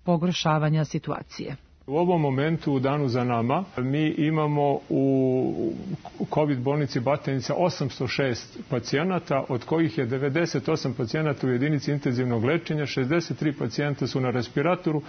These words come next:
Speaker 2: a imali smo u prethodnom danu šezdeset tri prijema. Što se tiče infektivne klinike, ona je potpuno popunjena, tu se traži krevet više i nama se često dešava samo što se oslobodi neki krevet, mi već primimo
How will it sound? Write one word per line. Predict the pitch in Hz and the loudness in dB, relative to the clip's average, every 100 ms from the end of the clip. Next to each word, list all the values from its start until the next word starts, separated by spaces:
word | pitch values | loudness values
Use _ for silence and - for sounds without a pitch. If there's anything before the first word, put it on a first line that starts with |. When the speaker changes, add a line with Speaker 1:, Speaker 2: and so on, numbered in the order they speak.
| - - | -12 -4
Speaker 2:
a | 147 | 2
imali | 135 160 143 139 | 4 4 2 0
smo | - 135 123 - - | -2 -2 -2 -6 -6
u | 135 | -4
prethodnom | 110 143 147 135 123 117 | 0 -2 0 -2 0 2
danu | 135 143 131 | 2 0 -2
šezdeset | - 117 135 135 120 131 | -2 0 0 0 0 -2
tri | 113 123 | 0 -2
prijema. | 120 120 - 113 | 0 -2 -2 -2
Što | 160 | -2
se | - 143 | 0 0
tiče | 185 - 147 | 0 0 2
infektivne | 185 196 165 143 127 | 2 2 0 -2 -4
klinike, | - 120 117 - | -2 -2 -2 0
ona | 180 196 | 0 2
je | 170 | 2
potpuno | - 143 - 117 | 0 -2 -2 -2
popunjena, | 113 120 - 160 185 185 - - - - - | -2 -2 0 0 2 0 -4 -12 -14 -14 -6
tu | - | 0
se | 190 165 | 2 2
traži | 131 170 135 139 | 2 2 2 0
krevet | 139 143 127 | 0 2 0
više | 131 117 - 185 | 0 0 2 2
i | 160 | 2
nama | 180 175 | 2 2
se | 165 | 0
često | - 196 170 151 | 0 0 2 0
dešava | 143 175 - 160 147 | 0 0 2 2 2
samo | - 220 214 | 2 2 2
što | - 170 | 2 -2
se | - | -2
oslobodi | 151 175 165 147 143 | -2 0 0 0 -2
neki | 143 135 | -2 -2
krevet, | 127 156 156 156 | 0 0 0 0
mi | 147 | 0
već | 147 143 | 0 -2
primimo | 139 135 123 | -2 -2 -2